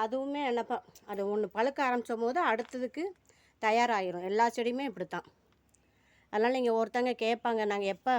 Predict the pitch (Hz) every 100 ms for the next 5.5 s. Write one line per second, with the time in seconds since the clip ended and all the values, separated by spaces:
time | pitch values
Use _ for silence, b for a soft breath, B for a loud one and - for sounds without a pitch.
0 | 226 208 208 208 - 196 190 190 190 190
1 | - 190 185 175 - _ b b b b
2 | 190 - 240 208 202 196 214 190 185 180
3 | 165 185 262 220 262 254 - 240 240 226
4 | 214 240 311 220 214 170 196 220 240 254
5 | 214 214 208 190 175